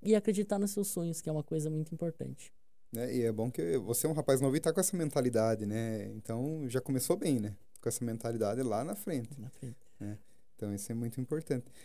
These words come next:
Speaker 2: Você f-, trabalha na Insepa meio período, né? Mas e depois desse meio período? O resto do dia? Você fica trabalhando como influencer, como fotógrafo, mas faz mais alguma coisa, não?
Speaker 1: É, eu fico mais na área de influenciador, né? Saio,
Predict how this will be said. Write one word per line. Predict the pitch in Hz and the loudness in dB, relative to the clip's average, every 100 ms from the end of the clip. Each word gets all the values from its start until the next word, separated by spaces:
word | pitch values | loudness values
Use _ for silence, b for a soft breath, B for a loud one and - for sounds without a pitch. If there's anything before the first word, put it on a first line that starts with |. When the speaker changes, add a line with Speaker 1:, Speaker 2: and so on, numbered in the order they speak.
| B B - - | B B -20 -6
Speaker 2:
Você | - - 185 | 0 4 4
f-, | 185 - | 4 2
trabalha | 165 160 170 | 6 8 8
na | 175 | 6
Insepa | 160 160 160 | 4 4 4
meio | 160 147 | 4 2
período, | 143 135 120 156 170 | 2 2 2 0 0
né? | 151 - - - - | -2 -4 -10 -16 -2
Mas | 135 131 131 123 | 2 6 6 4
e | |
depois | 139 151 170 160 | 2 2 4 4
desse | 135 135 | 2 2
meio | 127 135 | 4 4
período? | 135 120 98 - - | 4 2 2 -6 -10
O | - | -2
resto | 113 131 131 | 2 2 2
do | 143 143 | 0 -2
dia? | 117 110 98 - - - - | 0 -2 -4 -8 -18 -18 -12
Você | - | -8
fica | - 127 | -4 0
trabalhando | 131 123 120 127 | 2 4 4 4
como | 117 - 123 | 2 2 2
influencer, | 117 - 110 113 170 202 208 | 2 0 0 2 0 0 -2
como | 202 135 | 0 -2
fotógrafo, | - - - 123 160 - | 0 0 2 0 0 -2
mas | 151 127 | -2 0
faz | - 127 | 2 2
mais | 135 120 | 2 0
alguma | 110 117 | -2 0
coisa, | 180 277 | 0 0
não? | 175 - - - - | -2 -6 -14 -20 -4
Speaker 1:
É, | 143 | 0
eu | 127 | 0
fico | - | -2
mais | 135 135 | -2 2
na | 131 | 2
área | 131 | 0
de | 147 | 0
influenciador, | 151 165 160 190 165 120 | -2 -2 -2 0 2 2
né? | 113 - - - | 0 -6 -16 -16
Saio, | - 120 113 143 | -6 0 2 2